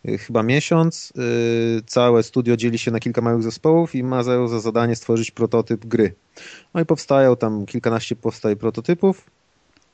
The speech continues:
Y, i w tym roku, y, te prototypy zostały pokazane jakby graczom i gracze mogli na nie głosować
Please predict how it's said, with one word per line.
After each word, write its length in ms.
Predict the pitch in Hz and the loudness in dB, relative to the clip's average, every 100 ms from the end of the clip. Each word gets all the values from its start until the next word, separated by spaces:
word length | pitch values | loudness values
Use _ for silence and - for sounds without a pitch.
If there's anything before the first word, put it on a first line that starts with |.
| _ _ | _ _
Y, 640 | 110 110 107 104 104 104 104 | -2 0 2 2 0 -2 -2
i 60 | 120 | -6
w 60 | |
tym 180 | - 139 | 0 2
roku, 560 | 131 120 120 117 110 104 110 | 4 2 2 2 2 2 -2
y, 40 | |
te 160 | 104 117 | 0 -2
prototypy 500 | 123 117 117 123 113 | 0 -2 -2 -4 -4
zostały 440 | 113 - 107 107 | -6 -2 0 0
pokazane 580 | 107 107 110 104 107 104 | -2 -4 -4 -2 -2 -2
jakby 560 | 101 98 98 101 98 107 | -4 -6 -4 -2 -2 -4
graczom 580 | 104 127 160 - 185 170 | -4 0 0 2 0 0
i 80 | 131 | -2
gracze 320 | 127 120 123 | -2 -2 -2
mogli 260 | 117 110 113 | -4 -4 -6
na 100 | 107 | -4
nie 100 | 104 | -4
głosować 500 | 104 - 160 147 | -4 -2 0 0